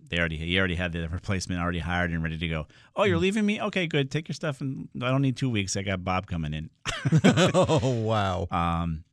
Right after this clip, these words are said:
Speaker 1: so they, that's what he used it for. But, uh, the technology's been out there for a very long time. Now
Speaker 2: Yeah.
Speaker 1: it's,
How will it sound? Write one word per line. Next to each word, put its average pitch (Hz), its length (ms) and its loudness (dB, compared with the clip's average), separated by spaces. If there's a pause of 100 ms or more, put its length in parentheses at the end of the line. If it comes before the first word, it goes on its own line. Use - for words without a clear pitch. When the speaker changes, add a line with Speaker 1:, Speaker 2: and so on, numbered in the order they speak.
(160)
Speaker 1:
so 104 220 2
they, 92 120 2
that's 92 180 -2
what 82 100 -6
he 95 100 0
used 80 280 -2
it - 100 -12
for. 76 280 -12
But, 80 240 -4
uh, 73 480 -4
the 92 100 -6
technology's 113 440 2
been 104 100 0
out 95 100 0
there 95 80 -2
for 87 120 -6
a 78 60 -6
very 98 220 2
long 82 180 -2
time. 87 380 -2
Now 98 220 2
Speaker 2:
Yeah. 85 80 2
Speaker 1:
it's, - 180 -6